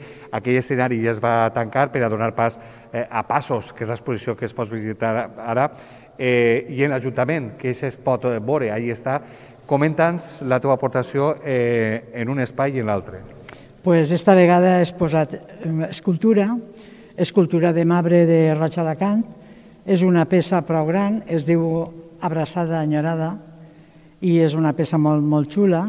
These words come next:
Speaker 2: molt currada, que, i la de la Collala serà una peça un poquet més menuda, però que també és molt, molt, molt bonica. Aquella era en alabastre.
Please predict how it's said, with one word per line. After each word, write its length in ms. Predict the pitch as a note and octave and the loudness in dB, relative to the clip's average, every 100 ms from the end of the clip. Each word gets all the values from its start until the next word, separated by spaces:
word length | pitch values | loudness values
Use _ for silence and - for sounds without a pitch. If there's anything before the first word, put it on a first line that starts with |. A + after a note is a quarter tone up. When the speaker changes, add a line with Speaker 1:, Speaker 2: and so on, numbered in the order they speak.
| A3 - - - - F#3 - - _ - | -6 -10 -18 -18 -16 -16 -18 -20 _ -6
Speaker 2:
molt 240 | E3+ E3 - | -2 -2 -2
currada, 560 | F3+ B2+ - E3 E3+ F3 | -2 0 0 0 0 -2
que, 140 | D#3+ - - - - - G#3+ | -6 -10 -18 -20 -20 -4 4
i 80 | |
la 140 | G#3 G3+ | 8 8
de 280 | F#3 F3+ F3 | 8 8 6
la 380 | E3+ E3 D#3+ E3 | 6 4 2 2
Collala 460 | G3+ G3 G3+ G3+ A3 | 4 6 6 6 4
serà 240 | G#3 F3+ | 2 2
una 140 | F3+ F3 | 2 2
peça 220 | G#3+ G3 | 0 0
un 60 | D#3 | 0
poquet 260 | D#3 E3+ | 0 2
més 240 | F3 E3+ E3+ | 2 2 2
menuda, 460 | F#3 G3+ G3 F#3 A3+ - - - - - - _ _ - | 4 4 4 2 -2 -8 -20 -20 -20 -20 -20 _ _ 4
però 360 | F3 D#3+ D3+ | 6 6 4
que 100 | D3+ D#3 | 0 0
també 440 | D3 C#3+ C#3+ D3 | 0 2 2 0
és 120 | C3+ | 0
molt, 280 | D3+ D3+ C#3+ | 2 4 2
molt, 260 | C#3 D3 C#3+ | 2 0 2
molt 200 | C#3+ D3 | 0 -2
bonica. 460 | C3+ B2+ A#2+ G#2+ - - | -4 -4 -6 -10 -14 -10
Aquella 300 | D3+ E3+ E3+ | 0 2 4
era 80 | E3 | 2
en 80 | D#3+ | 2
alabastre. 600 | D3+ C3+ C3 - B2 | 2 0 -4 -6 -12